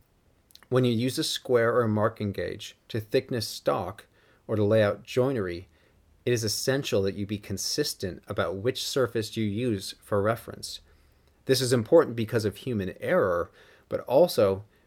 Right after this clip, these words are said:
because it frees you from having to perfectly and consistently thickness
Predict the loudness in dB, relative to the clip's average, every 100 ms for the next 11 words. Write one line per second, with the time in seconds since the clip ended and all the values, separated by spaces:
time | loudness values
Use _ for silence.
0 | -8 -2 0 0 -2 -8 -8 -6 -4 -6
1 | -4 -4 -4 -6 -2 -2 0 -2 0 -2
2 | -4 -4 0 0 -2 -10 -8 -8 -8 -8
3 | -8 -6 -6 -8 -8 -8 -8 -8 -12 -20
4 | -20 -8 -8 -6 -8 -8 -10